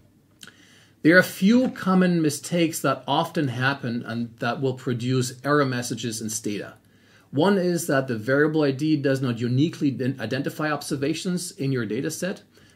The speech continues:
This can occur if the identifier variable appears multiple times in the primary data set or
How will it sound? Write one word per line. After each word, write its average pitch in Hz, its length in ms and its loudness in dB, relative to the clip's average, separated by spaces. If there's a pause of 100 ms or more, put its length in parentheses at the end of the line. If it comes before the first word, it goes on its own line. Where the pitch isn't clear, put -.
This 143 160 0
can 165 240 2
occur 147 500 2
if 113 340 -4
the 123 100 -2
identifier 123 960 -2
variable 123 460 -2
appears 107 440 -8
multiple 127 380 -2
times 180 460 -2
in 151 80 -2
the 139 60 0
primary 151 420 -2
data 135 200 0
set 135 380 -4
or 170 400 4